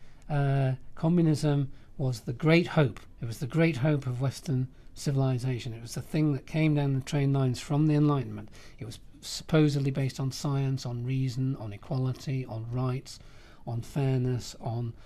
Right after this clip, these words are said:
in Nietzschean terms even, in, in evolving in a social way to the future. It turned into the biggest mass slaughter, second only to, uh, the,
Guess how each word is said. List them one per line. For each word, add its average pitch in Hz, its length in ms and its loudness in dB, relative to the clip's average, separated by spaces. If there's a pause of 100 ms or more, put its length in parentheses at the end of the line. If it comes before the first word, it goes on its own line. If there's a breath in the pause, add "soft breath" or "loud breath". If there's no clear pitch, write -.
(180 soft breath)
in 131 200 0
Nietzschean 170 380 0
terms 127 280 0
even, 123 240 -2
in, 135 220 -4
in 143 120 0
evolving 139 800 2 (280 loud breath)
in 143 180 0
a 127 100 -6
social 185 480 4
way 127 160 0
to 120 100 -12
the 120 80 -8
future. 113 420 -6 (260 loud breath)
It - 180 -10
turned 139 320 2
into 131 260 0
the - 80 -8
biggest 131 580 -2
mass 123 260 -2
slaughter, 135 480 -2
second 139 440 -2
only 131 420 2 (460 loud breath)
to, 131 420 0
uh, 127 320 -2
the, 127 100 -6